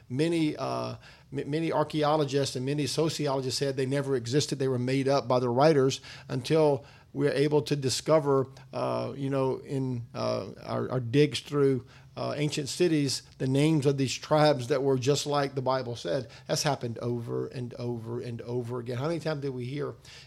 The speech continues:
you know, "Well, the Bible's not reliable. It's been translated and mistranslated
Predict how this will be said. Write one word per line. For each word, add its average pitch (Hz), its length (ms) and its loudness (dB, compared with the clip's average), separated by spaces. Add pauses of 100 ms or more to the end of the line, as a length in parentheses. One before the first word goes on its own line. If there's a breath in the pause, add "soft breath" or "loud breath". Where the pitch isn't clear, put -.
you 131 140 -8
know, 127 240 -6 (160 loud breath)
"Well, 135 80 -6
the 135 80 -4
Bible's 139 400 0
not 131 180 -6
reliable. 127 540 -4
It's 123 120 -6
been 127 200 -6
translated 131 640 -6
and 120 100 -8
mistranslated 127 720 -8